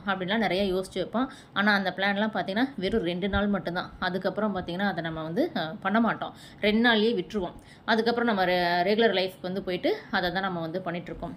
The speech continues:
ஆனா, அந்த மாதிரி இருக்காதீங்க. இப்ப என்னை பொறுத்த வரைக்கும் வந்து பாத்தீங்கன்னா, நான் ஒண்ணு யோசிச்சு வச்சிருக்கேன்.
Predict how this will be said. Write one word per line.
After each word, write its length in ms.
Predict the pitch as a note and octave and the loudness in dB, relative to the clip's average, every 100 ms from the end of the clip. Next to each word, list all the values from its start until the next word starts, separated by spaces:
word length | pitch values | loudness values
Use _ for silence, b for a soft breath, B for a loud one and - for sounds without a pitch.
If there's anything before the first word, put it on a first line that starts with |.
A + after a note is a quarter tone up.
| - | -6
ஆனா, 300 | F#3 G3+ C4 | 0 2 2
அந்த 240 | E3+ F3 G3 | 2 -2 -2
மாதிரி 400 | F#3+ A3+ E3+ F3 | 0 -2 -2 -4
இருக்காதீங்க. 500 | - F3+ D#3 D#3 - B B | 0 -2 -2 -6 -8 B B
இப்ப 220 | B3 C4+ | 2 6
என்னை 220 | A3 A3+ | 6 6
பொறுத்த 280 | C4 B3+ C#4 | 4 4 4
வரைக்கும் 300 | B3+ A3+ C4 | 4 4 2
வந்து 200 | A3 G3+ | 2 0
பாத்தீங்கன்னா, 440 | G#3 F#3 F3 A3 D4+ B B | 0 -2 -2 -4 -4 B B
நான் 380 | G#3+ A#3+ D4+ C#4 | 2 6 6 6
ஒண்ணு 120 | A#3+ | 6
யோசிச்சு 460 | G3+ A3+ A3+ A3 F#3 | 4 2 0 -4 -4
வச்சிருக்கேன். 340 | E3+ G3 | -6 -6